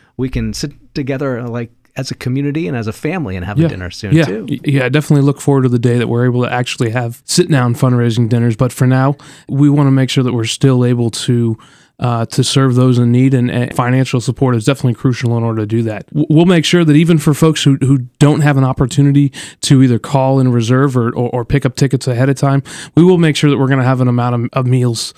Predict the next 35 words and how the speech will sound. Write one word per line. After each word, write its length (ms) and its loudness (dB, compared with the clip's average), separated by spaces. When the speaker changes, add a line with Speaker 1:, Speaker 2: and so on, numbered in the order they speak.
Speaker 2:
available 640 0
the 80 2
day 300 2
of 180 2
for 140 0
folks 300 0
that 140 -2
didn't 240 2
have 200 0
an 80 2
opportunity 500 0
to 80 2
pre-purchase. 720 -2
Uh, 240 0
'cause 180 2
we 120 4
wanna 220 2
make 160 2
sure 160 2
that 100 2
everyone 240 2
has 180 2
an 80 0
opportunity 600 0
who, 300 0
who 100 2
would 160 0
like 180 -2
to 100 -6
be 100 2
able 160 -2
to 80 -4
support 380 -6
this 200 -4
work, 260 -6